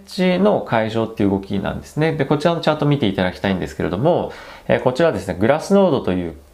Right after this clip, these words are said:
えー、企業で、えー、プロ向けに対して、えー、いろんなデータベースを提供している会社なんですけれども、まあ、これ、ちょっとデータベースのですね、使用上、四月までしか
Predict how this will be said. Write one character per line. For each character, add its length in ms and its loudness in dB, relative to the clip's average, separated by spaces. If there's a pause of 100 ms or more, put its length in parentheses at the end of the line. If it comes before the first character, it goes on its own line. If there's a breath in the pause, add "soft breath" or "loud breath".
(140)
え 200 -4
ー、 100 -8
企 160 -6
業 220 2
で、 360 0 (260 loud breath)
え 80 0
ー、 40 0
プ 100 0
ロ 80 4
向 160 0
け 100 2
に 140 2
対 180 0
し 160 -10
て、 360 0 (420 loud breath)
え 360 0
ー、 80 -8
い 40 2
ろ 80 2
ん 80 0
な 80 2
デ 120 2
ー 40 -6
タ 80 2
ベ 80 2
ー 40 0
ス 100 -6
を 20 -6
提 160 -4
供 160 -4
し 80 -10
て 60 -2
い 20 -2
る 40 -6
会 180 -2
社 220 -2
な 120 0
ん 60 -2
で 80 -2
す 120 -14
け 60 -2
れ 80 0
ど 80 0
も、 320 2 (320 loud breath)
ま 80 2
あ、 40 -8
こ 100 2
れ、 260 0 (580)
ち 60 -8
ょ 40 4
っ 40 -2
と 100 2
デ 200 2
ー 20 -6
タ 100 2
ベ 120 2
ー 40 -2
ス 140 -10
の 100 -2
で 120 -4
す 100 -10
ね、 80 -6
使 160 -2
用 180 2
上、 480 0
四 160 -6
月 240 0
ま 140 4
で 80 -2
し 140 -10
か 260 -6